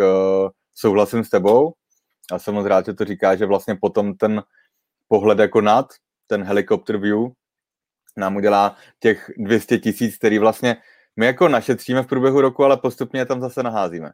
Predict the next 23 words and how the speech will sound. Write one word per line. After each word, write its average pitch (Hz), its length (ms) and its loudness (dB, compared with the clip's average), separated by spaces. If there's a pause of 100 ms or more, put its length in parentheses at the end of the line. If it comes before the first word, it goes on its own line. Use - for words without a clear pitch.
(100)
Jo? 104 140 0
Takže 123 220 0
je 123 40 4
to 120 60 0
takový, 127 360 0 (200)
taková 117 280 0
iluze, 127 340 2
iluze 120 340 0
toho 135 200 0
bohatství. 120 500 0 (440)
Co 185 140 2
dělat, 107 380 4
jak 95 160 -2
si 147 80 -6
plánovat 139 420 0
rozpočet, 120 560 -4
když 92 500 -8
nejsem 117 380 -6
zaměstnanec 107 580 -6 (160)
a 90 100 -4
vlastně 98 320 -4
nemůžu 113 480 -4
počítat 113 640 -2